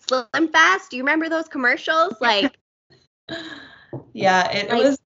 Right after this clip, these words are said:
Speaker 2: so ingrained in us so early. And I mean, it still happened. Like, obviously,
Speaker 1: Mm.
Speaker 2: things have come quite a long way, but it's still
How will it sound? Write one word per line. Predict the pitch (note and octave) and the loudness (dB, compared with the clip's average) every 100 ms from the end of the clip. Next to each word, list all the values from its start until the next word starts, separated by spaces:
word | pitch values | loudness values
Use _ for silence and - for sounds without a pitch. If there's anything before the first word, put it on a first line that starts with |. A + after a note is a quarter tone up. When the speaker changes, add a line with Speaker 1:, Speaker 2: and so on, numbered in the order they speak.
| _ | _
Speaker 2:
so | - - A#3 G#3 | -20 -2 2 2
ingrained | G#3+ A3 G#3+ G3 F#3 F#3+ | 0 -4 0 0 0 -2
in | G3 | 2
us | G3+ A#3 - | 2 0 -8
so | - - D4 C#4+ D4 D4 | -20 -6 0 2 2 0
early. | A#3 A3+ A#3 A#3 | 0 2 2 0
And | A3 A#3 | 0 0
I | |
mean, | B3 B3 | 0 0
it | A#3 | -2
still | - - B3+ C4 | -6 -6 0 0
happened. | G3 E3 E3 E3 E3+ | 2 0 -2 -6 -6
Like, | E3+ | -4
obviously, | - E3+ E3+ E3+ E3+ | 0 0 0 -4 -2
Speaker 1:
Mm. | G3 F3 C#3 | -2 -6 -12
Speaker 2:
things | A#3 A#3 | -12 -6
have | A#3+ | -6
come | A#3 A3 | -2 -4
quite | - - - A3 | -4 -12 4 4
a | G#3+ | 4
long | G#3 F#3+ F#3+ | 0 -2 2
way, | F3 E3 G3 | 4 4 2
but | F3+ | 0
it's | E3 - - | -2 -6 -20
still | - A3+ D#3 C3+ | 2 2 4 0